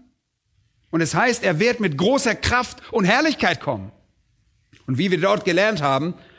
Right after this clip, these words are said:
schaltet der Herr das gesamte Licht aus. Es ist zappenduster, absolute Finsternis. Und dann erscheint das Zeichen des Menschensohnes, leuchtende Herrlichkeit am Himmel. Christus wird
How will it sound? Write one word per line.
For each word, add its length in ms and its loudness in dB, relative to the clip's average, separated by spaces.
schaltet 560 0
der 140 2
Herr 240 4
das 180 -2
gesamte 440 0
Licht 340 0
aus. 560 -2
Es 120 -16
ist 100 -14
zappenduster, 800 -2
absolute 460 -2
Finsternis. 600 -2
Und 180 0
dann 180 2
erscheint 500 0
das 260 -4
Zeichen 500 0
des 220 0
Menschensohnes, 1040 0
leuchtende 540 -2
Herrlichkeit 500 0
am 120 -4
Himmel. 320 -6
Christus 580 -2
wird 420 0